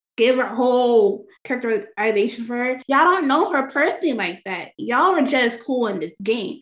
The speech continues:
And that's what y'all gotta learn how to navigate. Because on this show, y'all take stuff not personally. Because what she did wasn't personal.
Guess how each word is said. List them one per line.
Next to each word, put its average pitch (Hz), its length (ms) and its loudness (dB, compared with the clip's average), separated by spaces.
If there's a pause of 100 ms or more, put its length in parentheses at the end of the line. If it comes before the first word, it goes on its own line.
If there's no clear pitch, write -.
(120)
And 240 100 -2
that's 285 260 0
what 277 180 2
y'all 240 200 2
gotta 165 300 -4 (560)
learn 208 300 -4
how 202 160 -2
to 180 260 -4 (200)
navigate. 196 840 -2
Because 214 340 -2
on 370 180 2
this 359 160 0
show, 320 480 -2 (100)
y'all 320 240 0
take 262 280 -2
stuff 226 340 -2
not 226 300 -2
personally. 165 760 -4
Because 202 640 0
what 202 420 -2
she 330 200 4
did 320 280 2
wasn't 254 380 2
personal. 220 540 -4